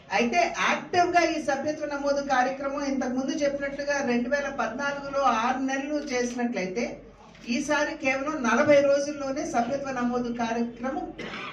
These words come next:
పరిపూర్ణం అయిపోతుంది. ఆ తర్వాత సంస్థాగత పరమైనటువంటి మార్పులు, జాతీయ అధ్యక్షులు కావచ్చు, రాష్ట్ర అధ్యక్షులు కావచ్చు, జిల్లా అధ్యక్షులు కావచ్చు, మండలాధ్యక్షులు కావచ్చు,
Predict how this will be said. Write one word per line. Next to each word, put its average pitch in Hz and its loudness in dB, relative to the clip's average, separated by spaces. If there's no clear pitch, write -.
పరిపూర్ణం 254 2
అయిపోతుంది. - -4
ఆ 240 2
తర్వాత 302 4
సంస్థాగత 294 0
పరమైనటువంటి 254 2
మార్పులు, 220 2
జాతీయ 202 0
అధ్యక్షులు 220 -4
కావచ్చు, 202 -2
రాష్ట్ర 220 -2
అధ్యక్షులు 214 -8
కావచ్చు, 202 -4
జిల్లా 208 -8
అధ్యక్షులు 202 -6
కావచ్చు, 196 -2
మండలాధ్యక్షులు 220 -6
కావచ్చు, 196 -4